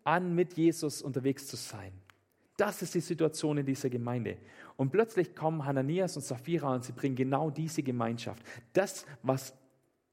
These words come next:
eigentlich alles zusammenhält, in Gefahr, indem sie ihre Geschwister belügen. Sie bringen alles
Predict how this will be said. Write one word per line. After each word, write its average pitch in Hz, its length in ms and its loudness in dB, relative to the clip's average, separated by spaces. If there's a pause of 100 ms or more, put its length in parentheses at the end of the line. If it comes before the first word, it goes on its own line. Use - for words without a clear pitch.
(140)
eigentlich 160 580 -2
alles 160 260 -2
zusammenhält, 113 720 -2
in 107 160 -4
Gefahr, 98 500 -6 (460)
indem 127 220 0
sie - 140 -8
ihre 120 180 2
Geschwister - 480 -4
belügen. 98 460 -4 (1600)
Sie 117 100 -4
bringen 135 360 0
alles 185 460 2